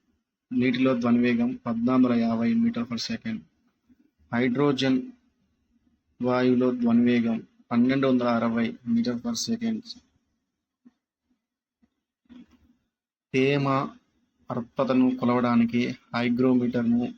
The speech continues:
ఉపయోగిస్తారు. తేమను పెంచినట్లయితే ధ్వని వేగం కూడా పెరుగుతుంది. ధ్వని కాలుష్యం పెరుగుట వలన కలుగు చెడు ఫలితములు. చిన్న పిల్లలు,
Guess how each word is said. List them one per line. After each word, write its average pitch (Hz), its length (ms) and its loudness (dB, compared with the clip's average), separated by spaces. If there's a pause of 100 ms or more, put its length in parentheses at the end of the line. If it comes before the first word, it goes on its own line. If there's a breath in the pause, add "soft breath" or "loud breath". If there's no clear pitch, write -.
(420)
ఉపయోగిస్తారు. 117 720 -2 (120)
తేమను 127 400 2
పెంచినట్లయితే 120 800 0
ధ్వని 120 280 2
వేగం 123 300 2
కూడా 120 240 0 (120)
పెరుగుతుంది. 117 720 2 (1500)
ధ్వని 131 300 2
కాలుష్యం 131 800 -2 (200)
పెరుగుట 123 280 2
వలన 123 540 0
కలుగు 123 320 0
చెడు 123 380 0
ఫలితములు. 117 760 2 (1300)
చిన్న 135 260 2
పిల్లలు, 127 680 2